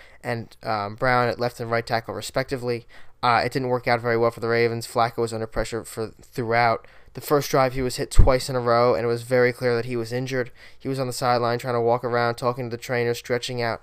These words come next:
what appeared to be his hip. Um, so he was not having a very good day out there with all the hits, and I think he was playing injured, and that probably contributed to,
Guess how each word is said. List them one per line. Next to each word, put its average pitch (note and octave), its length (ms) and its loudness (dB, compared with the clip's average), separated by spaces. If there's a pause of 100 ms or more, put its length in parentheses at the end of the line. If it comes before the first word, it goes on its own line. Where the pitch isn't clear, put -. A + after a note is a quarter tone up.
(400)
what B2+ 160 -2
appeared C3 240 2
to B2 60 -4
be A#2+ 100 -4
his A2 200 -4
hip. - 340 -2 (500)
Um, A2+ 540 -2
so B2+ 640 2
he C#3+ 180 -10
was C3+ 180 -6
not B2+ 300 -2
having B2 240 -2
a A#2+ 40 -4
very A#2+ 180 0
good A#2+ 140 -4
day A#2 180 0
out A#2+ 140 -2
there A#2+ 140 -2
with A#2 240 -8
all A#2 120 -2
the A2+ 80 -4
hits, A#2+ 420 -8 (360)
and A#2+ 180 -4
I B2+ 80 -2
think D#3 180 -4
he D3 100 -4
was C3+ 120 -2
playing B2+ 340 -2
injured, B2+ 240 -4
and A#2+ 100 -6
that B2 140 -4
probably B2 200 -2
contributed B2+ 580 -6 (460)
to, C#3 520 -2